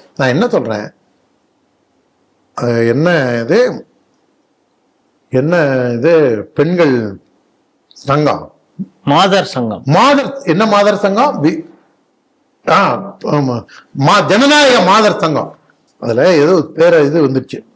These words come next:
Speaker 1: மனசுக்குள்ள. அந்த மாதர் சங்கங்கள்லாம் ஏன் வாய் மூடி மௌனியா இருக்கு? நீங்க கொஞ்சம் மாத்தி யோசிச்சு பாருங்க. ஏதாவது ஒரு பெரும்பாலான இந்துக்கள் தொண்ணூறு சதவீதத்துக்கு மேல இருக்கிறவங்க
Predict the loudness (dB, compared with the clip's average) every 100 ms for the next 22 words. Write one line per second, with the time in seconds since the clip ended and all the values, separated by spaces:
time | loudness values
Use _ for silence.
0 | _ -6 -4 -4 -8 -8 -10 _ -20 -20
1 | _ -4 -2 0 2 2 2 0 -4 -4
2 | -4 -2 0 0 0 2 2 0 -2 -2
3 | -2 -2 -4 -6 -16 -20 _ -20 _ _
4 | _ -4 -2 0 0 2 0 0 0 -2
5 | -4 -16 -16 -20 _ _ _ _ _ _
6 | _ -2 2 4 4 2 2 0 -2 -6
7 | -16 _ _ -20 -12 -2 0 2 2 4
8 | 4 2 0 -2 -2 -4 -2 -2 0 0
9 | 0 0 2 0 -4 -2 0 0 -2 -2
10 | -2 -4